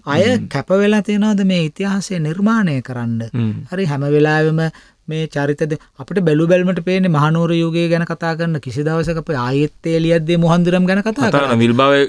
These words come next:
Speaker 2: කතා
Speaker 1: රාල ගැන
Speaker 2: කතා
Speaker 1: කතා
Speaker 2: කරනවාද?
Speaker 1: කරනවද?
Speaker 2: හ්ම්,
Speaker 1: නේ?
Speaker 2: හ්ම්.
Speaker 1: අපි කවදාකත් එහෙම කතා කරන්නේ නෑනේ.
Speaker 2: හ්ම්.
Speaker 1: ඇල්ලපොළ මොහොට්ටාල්ලා,
Speaker 2: හ්ම්, හ්ම්.
Speaker 1: ඉරියගම මොහොට්ටාල්ලා.
Speaker 2: හ්ම්, හ්ම්.
Speaker 1: මේ අය මේ පුනර්ජීවය ඇති කරන්න අපි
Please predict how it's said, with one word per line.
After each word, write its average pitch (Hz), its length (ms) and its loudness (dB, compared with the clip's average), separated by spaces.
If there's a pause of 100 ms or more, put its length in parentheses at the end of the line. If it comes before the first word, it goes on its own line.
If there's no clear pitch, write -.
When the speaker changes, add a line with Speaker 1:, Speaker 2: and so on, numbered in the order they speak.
(240)
Speaker 2:
කතා 160 200 2
Speaker 1:
රාල 196 300 2
ගැන 208 180 2
Speaker 2:
කතා 214 140 2
Speaker 1:
කතා 220 160 0
Speaker 2:
කරනවාද? 123 380 2
Speaker 1:
කරනවද? 120 140 -6
Speaker 2:
හ්ම්, 127 200 -2
Speaker 1:
නේ? 110 160 4
Speaker 2:
හ්ම්. 131 300 0
Speaker 1:
අපි 156 120 0
කවදාකත් 147 420 0
එහෙම 160 140 -4
කතා 151 240 -4
කරන්නේ 156 400 -2
නෑනේ. 208 220 2
Speaker 2:
හ්ම්. 135 80 2
Speaker 1:
ඇල්ලපොළ 156 320 2
මොහොට්ටාල්ලා, 180 720 0
Speaker 2:
හ්ම්, 143 100 0
හ්ම්. 143 160 4
Speaker 1:
ඉරියගම 151 280 2
මොහොට්ටාල්ලා. 202 760 2
Speaker 2:
හ්ම්, 127 180 -2
හ්ම්. 110 300 -4
Speaker 1:
මේ 135 420 2
අය 165 200 2 (360)
මේ 143 240 2
පුනර්ජීවය 156 800 -4
ඇති 147 220 -6
කරන්න 143 560 -4 (720)
අපි 208 260 -6